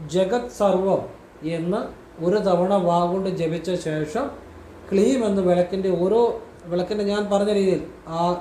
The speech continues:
ഓരോ നാളത്തെ നോക്കി ജപിക്കുന്ന പറഞ്ഞ ആ രീതിയിൽ ചെയ്യുക.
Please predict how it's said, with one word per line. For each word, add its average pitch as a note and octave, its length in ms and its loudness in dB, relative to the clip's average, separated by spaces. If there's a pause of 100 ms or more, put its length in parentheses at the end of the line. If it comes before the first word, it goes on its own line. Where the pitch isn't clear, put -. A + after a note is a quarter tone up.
(220)
ഓരോ F#3 160 2 (400)
നാളത്തെ F3 300 0 (100)
നോക്കി F3+ 240 0
ജപിക്കുന്ന F3+ 320 0
പറഞ്ഞ D#3+ 240 0
ആ F3 40 2 (100)
രീതിയിൽ F#3 320 -2
ചെയ്യുക. C3+ 220 0